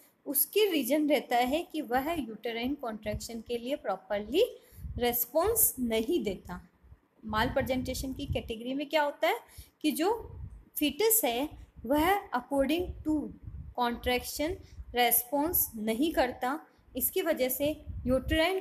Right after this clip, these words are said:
contraction downward movement नहीं कर सकते and cervical dilatation जो है, वह भी effect डालता है।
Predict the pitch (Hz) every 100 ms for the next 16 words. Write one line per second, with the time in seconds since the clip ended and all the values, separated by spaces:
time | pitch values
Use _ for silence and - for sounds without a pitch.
0 | - 247 226 247 254 - 285 294 - 190
1 | 214 233 277 311 302 285 262 269 285 294
2 | 311 269 254 254 - 320 392 - - -
3 | - 247 254 233 202 208 214 370 440 302
4 | 214 202 208 220 - 240 226 226 233 -
5 | - - _ 233 233 233 403 - - -
6 | 220 254 339 381 - _ - 202 185 180
7 | 180 208 226